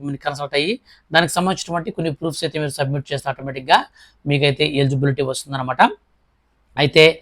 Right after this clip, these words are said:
ఈ యొక్క ఈకేవైసీ చేయాల్సినటువంటి రైతులు ఎవరంటే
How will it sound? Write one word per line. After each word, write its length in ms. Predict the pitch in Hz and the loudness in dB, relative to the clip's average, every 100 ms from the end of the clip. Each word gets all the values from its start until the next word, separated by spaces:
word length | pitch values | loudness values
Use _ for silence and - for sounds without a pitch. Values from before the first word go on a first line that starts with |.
| - - _ _ 160 | -12 -20 _ _ 2
ఈ 20 | |
యొక్క 160 | 160 170 160 180 170 | 6 8 8 6 2
ఈకేవైసీ 440 | 185 202 180 160 147 | 4 4 4 0 2
చేయాల్సినటువంటి 500 | 165 156 151 156 143 | 2 2 -2 -4 -4
రైతులు 240 | 143 147 147 | -4 -2 -2
ఎవరంటే 340 | 139 139 135 | 0 -2 2